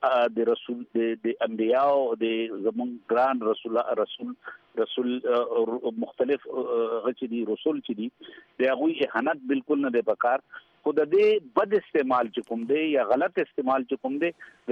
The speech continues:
دې لپاره اسلامي نظریاتي کونسل هم مولانا محمد خان شیرانی صاحب په دې، آ، رضا او، او نور علما په دې رضا او چې داسې دفعات پکې راوستل پکار دي چې د دې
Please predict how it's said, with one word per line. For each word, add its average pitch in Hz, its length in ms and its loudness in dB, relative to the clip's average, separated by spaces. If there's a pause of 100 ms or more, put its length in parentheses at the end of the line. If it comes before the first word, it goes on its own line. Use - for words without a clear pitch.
دې 175 160 4
لپاره 175 380 2
اسلامي 143 380 -2
نظریاتي 143 680 0
کونسل 143 460 0
هم 170 160 0
مولانا 143 460 0
محمد 127 340 -2
خان 135 260 0
شیرانی 120 400 0
صاحب 135 180 0 (420)
په 139 60 0
دې، 156 240 0 (380)
آ، - 400 0
رضا 117 320 2
او، 156 240 2 (260)
او 123 100 0
نور 190 300 4 (460)
علما 143 300 2
په 143 140 -4
دې 135 120 2 (100)
رضا 127 180 2
او 151 160 4
چې - 420 -14 (100)
داسې 180 180 0 (140)
دفعات 160 360 2 (100)
پکې 165 280 0
راوستل 139 380 2
پکار 131 480 0
دي 143 100 0 (340)
چې 143 80 -2 (140)
د 123 40 4 (100)
دې 160 100 2